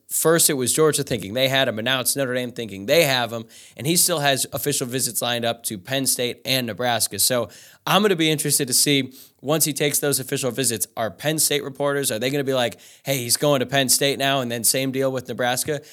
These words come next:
I think we need to wait a little bit and let this post-official visit glow wear off a little bit. That's not to say that Notre Dame won't get him. I'm just sort of seeing this being like, "Okay, it sounds like everyone thinks they got him after every official visit. So let's,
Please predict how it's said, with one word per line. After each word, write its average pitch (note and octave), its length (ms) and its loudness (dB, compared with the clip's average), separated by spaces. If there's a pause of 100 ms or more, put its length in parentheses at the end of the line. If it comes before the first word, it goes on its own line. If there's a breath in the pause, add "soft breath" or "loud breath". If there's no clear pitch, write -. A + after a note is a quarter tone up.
(140 loud breath)
I C#3+ 160 2
think G3+ 160 -2
we A#3+ 80 -4
need G#3+ 160 -4
to E3+ 80 0
wait D3 280 4
a C#3 60 4
little B2 220 0
bit A2+ 240 -2
and A#2+ 80 -8
let B2 240 -2
this A#2+ 260 -2 (200)
post-official C#3 840 -2
visit A#2 380 -4
glow A2+ 480 -2 (120)
wear A2 220 -2
off G#2 220 -4
a G2 40 -14
little F2+ 160 -12
bit. E2+ 140 -14
That's C#3 220 -2
not F#3 180 2
to D#3 100 -6
say C#3 360 2 (260 loud breath)
that C3+ 160 2
Notre D3 180 2
Dame A2 140 -4
won't F#3 260 0
get A#2+ 160 -2
him. A2 140 -8 (320 loud breath)
I'm E3+ 220 2
just E3+ 160 2
sort E3+ 160 4
of C#3 240 2
seeing D#3 240 2
this C3+ 160 0
being C3+ 160 -2
like, A#2+ 240 -2
"Okay, A#2+ 340 2
it G#2 100 -4
sounds D3 320 0
like B2+ 300 0 (220)
everyone C#3+ 420 2
thinks C3+ 220 0
they B2 120 0
got A#2 220 0
him G#2+ 80 -6
after G#2+ 380 -6
every A2 180 -2
official G2+ 320 -6
visit. F2 300 -8
So C3+ 100 -2
let's, C#3 220 0